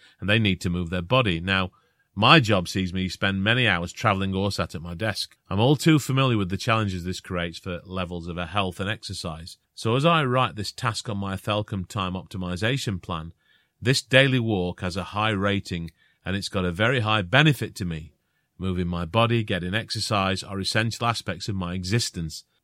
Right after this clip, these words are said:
and have a health benefit to me that I regard very highly. It's also important that this task gets completed every day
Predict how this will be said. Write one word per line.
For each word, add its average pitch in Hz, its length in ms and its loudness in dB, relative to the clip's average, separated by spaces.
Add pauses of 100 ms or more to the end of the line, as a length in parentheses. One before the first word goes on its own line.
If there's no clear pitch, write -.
and 113 120 0
have 113 160 2
a 123 40 4
health 120 360 -2
benefit 113 540 2
to - 80 -6
me 87 180 0
that 82 160 -4
I 95 120 -2
regard 98 520 0
very 82 280 -4
highly. 92 480 -2 (520)
It's - 160 -8
also 123 240 0
important 104 400 0
that 90 60 -10
this 101 160 -6
task - 340 -6
gets 82 180 -10
completed 104 640 -4 (160)
every 104 300 0
day 104 400 -2